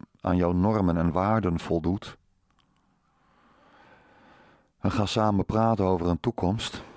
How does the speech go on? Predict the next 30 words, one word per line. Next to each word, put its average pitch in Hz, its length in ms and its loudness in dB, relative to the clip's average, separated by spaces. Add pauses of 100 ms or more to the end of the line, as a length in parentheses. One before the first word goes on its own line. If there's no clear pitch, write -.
(420)
Eh, - 160 -12 (640)
maak 90 300 -2
kennis 104 360 0
met 92 120 0
zijn 87 240 -2
familie. 92 680 0 (880)
Ja, - 80 -8
eerst 85 200 0
maak 87 140 -2
je - 120 -12
kennis 80 260 -2
met 76 140 -4
hem 92 360 0
en 80 100 0
wat 71 140 -4
voor 87 120 -2
hobby's 85 320 -2
heeft 87 300 -2
hij. 87 300 0
En, 60 120 -2
en, 57 220 -4
en 76 100 -4
een - 180 -8
beetje 57 220 -8
familiebezoek 110 1000 2
en - 160 -6
la 87 160 -2
la - 200 -6
la, 113 640 0
hè? 135 120 -6